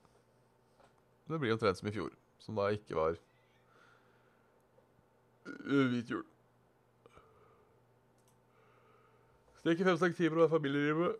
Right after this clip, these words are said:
Er trettifire. Og det er tynnribbe, sier Kraviken.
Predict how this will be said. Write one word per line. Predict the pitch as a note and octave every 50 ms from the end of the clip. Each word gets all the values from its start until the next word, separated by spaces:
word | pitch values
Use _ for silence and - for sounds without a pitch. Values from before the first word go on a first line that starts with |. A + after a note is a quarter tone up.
| - - - _ - - - - - - - - - - - - - - - - -
Er | - D3 -
trettifire. | E3 D3 C#3 E3 E3 E3+ D#3+ C3+ C#3 C#3+ D3 C3+ A2 - - - - - - _ -
Og | G#3 G3+
det | F#3+ F#3 F3 F3
er | F3 E3+ - - _ _ _ _ _ _ _ _ _ _ _ _ _ _ _ _ _ _ _ _ _ _ _ _ _ _ _ _ _ - - - - - - - - - - - F3+ C#3+ -
tynnribbe, | - D#3+ D3+ A#2+ A#2+ A2+ A#2 A#2 A2+ - - - -
sier | - A2+ G#2 G#2+
Kraviken. | F#2+ F2+ - - -